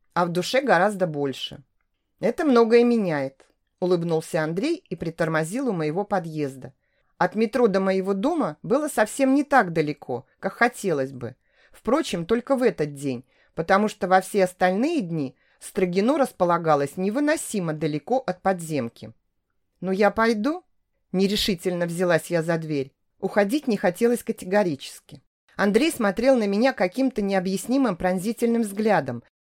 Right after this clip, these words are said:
с некоторой толикой грусти и сожаления. Наверное, так кошка смотрит на милую и очень симпатичную мышку.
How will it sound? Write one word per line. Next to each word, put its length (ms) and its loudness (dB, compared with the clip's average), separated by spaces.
с 160 -12
некоторой 600 2
толикой 440 0
грусти 460 -4
и 120 -10
сожаления. 840 0
Наверное, 540 4
так 280 -2
кошка 360 -4
смотрит 500 -2
на 140 2
милую 460 2
и 160 -2
очень 360 -2
симпатичную 800 -4
мышку. 520 -6